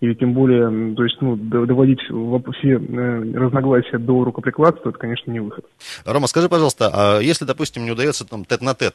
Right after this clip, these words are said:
Speaker 2: поговорить с соседом, а какая, какая-то есть здесь функция управляющей компании, например, или, или совета дома, или председателя совета дома? К, к ним можно обращаться
Speaker 1: А,
Speaker 2: по этому поводу?
Speaker 1: э, всё зависит от того, ну, какая проблема. То есть,
Speaker 2: Мгм.
Speaker 1: если, гру-, грубо говоря, кто-то из,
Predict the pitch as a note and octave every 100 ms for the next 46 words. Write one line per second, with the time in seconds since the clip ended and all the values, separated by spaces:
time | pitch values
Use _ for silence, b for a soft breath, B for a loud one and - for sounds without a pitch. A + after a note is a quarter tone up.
0 | - - F2 F2 F2 - - E3+ G#2 C#2+
1 | F#2 F2+ - B2+ E3 D3+ - C3 C#3+ D3+
2 | B2+ C3 F3+ D3 B2+ - C3 - A2 G2+
3 | A2 B2 A2+ A#2+ A2 A2 G2+ F#2 F2+ F#2+
4 | F#2+ A2 - A#2 A#2+ A#2 G#2 G#2 F#2+ F2+
5 | F#2+ G2 - A2 G2+ F#2 - F2+ F2+ F#2
6 | F2+ - _ - _ - B2+ E3 A#2 E3+
7 | D#3 A2+ F2+ D3 C3+ A2 - D2+ D2 C2+
8 | B1+ A#1+ - C3+ - _ - - - B3
9 | G#3+ G#3 G#3+ G3+ E3 D#3+ - D#3+ F#3+ G3+
10 | D#3+ D#3+ D#3 - D3+ C3 C#3+ D3 A2+ F#2
11 | A#2 F#2 F3 F3 D3+ D3+ C#3+ E3+ D3+ C#3+
12 | D3 D3 - D#3 D3+ C#3+